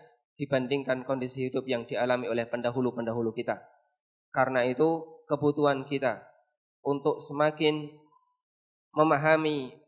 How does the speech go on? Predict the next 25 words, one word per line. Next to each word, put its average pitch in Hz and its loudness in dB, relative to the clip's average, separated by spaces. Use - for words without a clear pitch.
apa 139 2
itu 139 -2
fitnah 131 -4
dan 139 -2
berusaha 139 0
untuk 143 -2
memahami 135 0
bagaimana 135 -2
solusi 139 0
yang 127 -4
diberikan 131 -2
Nabi 127 -4
sallallahu 123 -6
alaihi 127 -8
wasallam 135 0
dalam 127 -4
menghadapi 123 -4
fitnah, 151 0
ternyata 143 2
tentu 147 2
saja 147 2
lebih 131 2
besar 139 6
dibandingkan 127 -2
kebutuhan 131 0